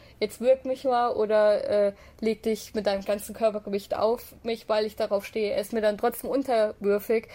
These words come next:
auch wenn er in dem Moment stärker ist als ich und ich, äh, praktisch unterdrückt bin, weil wenn er auf mir liegt, kann ich nicht aufstehen. Wenn er mich würgt,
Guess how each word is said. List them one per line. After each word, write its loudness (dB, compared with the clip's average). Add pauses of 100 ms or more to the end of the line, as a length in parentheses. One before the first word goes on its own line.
(160)
auch 2
wenn 2
er -4
in -8
dem 0
Moment -2 (120)
stärker -2
ist -4
als 0
ich -6
und -6
ich, -10
äh, -2
praktisch -6 (220)
unterdrückt -2
bin, -6
weil 0
wenn -4
er 2
auf -2
mir -2
liegt, -6
kann 2
ich -8
nicht -4
aufstehen. -2
Wenn -6
er -4 (500)
mich -10
würgt, 2